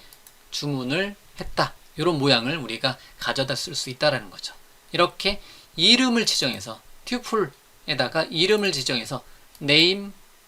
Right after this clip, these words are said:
is student order price를 이름을 지정해서 그 값을 가져다가 점 name 점 is student 점 order price 형태대로 가져다가 쓸 수가 있습니다.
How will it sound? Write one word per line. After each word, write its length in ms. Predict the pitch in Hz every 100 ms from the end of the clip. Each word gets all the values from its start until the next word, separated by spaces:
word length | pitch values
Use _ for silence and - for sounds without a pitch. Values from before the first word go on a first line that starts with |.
| _ - -
is 180 | 147 151
student 800 | 151 - - - 165 160 - 180
order 280 | 139 160 160
price를 560 | - 139 113 160 147 - - - -
이름을 520 | 151 202 226 208 196
지정해서 760 | - - 139 123 175 196 208 170
그 140 | - 139
값을 320 | 147 143 151
가져다가 720 | - 123 131 123 117 160 -
점 340 | - 208 208 165
name 380 | 151 147 202 208 - - -
점 380 | 190 196 202 - 151
is 220 | 143 143
student 840 | 143 - - 151 147 139 - 165 -
점 280 | - 202 196 - -
order 240 | 143 147
price 520 | - 156 131 120 -
형태대로 560 | 131 127 113 113 143 160 - -
가져다가 680 | - 117 127 113 - 135 151
쓸 220 | - 156
수가 260 | - -
있습니다. 600 | 135 135 120 87 - -